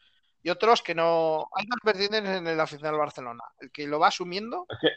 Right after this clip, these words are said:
Speaker 1: el
Speaker 2: ah,
Speaker 1: que no lo quiere asumir. Entonces, el que no lo quiere
Speaker 2: es que
Speaker 1: asumir,
Speaker 2: añadiendo,
Speaker 1: mm,
Speaker 2: añadiendo a lo que has dicho, que
Speaker 1: lo,
Speaker 2: perderemos
Speaker 1: lo,
Speaker 2: a
Speaker 1: lo
Speaker 2: Messi.
Speaker 1: tiene que estar pasando bastante mal.
Speaker 2: Si no nos clasificamos en Champions, ¿a qué jugadores atraes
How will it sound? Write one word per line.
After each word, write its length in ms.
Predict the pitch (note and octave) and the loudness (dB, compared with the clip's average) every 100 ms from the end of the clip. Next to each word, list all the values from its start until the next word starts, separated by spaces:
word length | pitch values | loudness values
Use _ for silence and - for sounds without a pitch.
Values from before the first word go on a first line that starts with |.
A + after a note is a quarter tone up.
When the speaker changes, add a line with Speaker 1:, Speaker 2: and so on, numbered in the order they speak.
| - _ - | -4 _ 10
Speaker 1:
el 60 | D3 | 10
Speaker 2:
ah, 20 | |
Speaker 1:
que 100 | - | 8
no 120 | D#3+ E3 | 0 2
lo 120 | E3+ | 2
quiere 200 | E3 D#3 | 2 0
asumir. 360 | D3+ C3+ A2 - - - _ _ | -2 -8 -18 -20 -20 -20 _ _
Entonces, 200 | - E3+ D#3 | -6 -4 -2
el 40 | |
que 100 | D3 | -2
no 100 | D#3+ | 2
lo 120 | G3 | 2
quiere 200 | - G3+ | 6 6
Speaker 2:
es 40 | G3 | 10
que 80 | |
Speaker 1:
asumir, 240 | D3+ C3 - | 8 8 6
Speaker 2:
añadiendo, 580 | A#2 A2+ A2 A#2 B2+ D3+ | 8 8 8 6 4 2
Speaker 1:
mm, 140 | D#3 | 4
Speaker 2:
añadiendo 520 | A2 G#2+ G#2 A2 A#2+ C3+ | 4 4 0 0 6 6
a 20 | |
lo 120 | B2+ | 8
que 80 | A#2 | 4
has 100 | A#2 | 2
dicho, 240 | G#2+ - | -2 -14
que 100 | G#2 - | -12 0
Speaker 1:
lo, 100 | G#2+ | 4
Speaker 2:
perderemos 240 | - G2+ G2+ | 6 6 4
Speaker 1:
lo, 60 | |
Speaker 2:
a 40 | D#3+ | 2
Speaker 1:
lo 140 | D#3+ | 2
Speaker 2:
Messi. 160 | - D#3+ | -2 -4
Speaker 1:
tiene 120 | E4+ - | -4 -6
que 60 | |
estar 200 | - G#3 - | 2 2 0
pasando 240 | - G#3+ | -4 2
bastante 380 | G#3+ - D3+ C#3 | 4 2 -4 -6
mal. 160 | A#2+ A#2 _ _ _ - | -10 -12 _ _ _ -2
Speaker 2:
Si 140 | A#2 | 6
no 80 | A2+ | 8
nos 140 | B2 A#2 | 10 10
clasificamos 560 | B2+ A#2 B2 B2 B2 | 10 8 8 10 10
en 100 | B2+ | 6
Champions, 360 | A#2+ C3 D#3 D#3+ | 6 4 4 4
¿a 100 | C#3+ | 2
qué 60 | A2+ | 2
jugadores 560 | A#2+ C3 B2 B2+ C3 | 8 10 12 8 6
atraes 500 | B2 - G#2 - - | 2 2 -6 -8 -20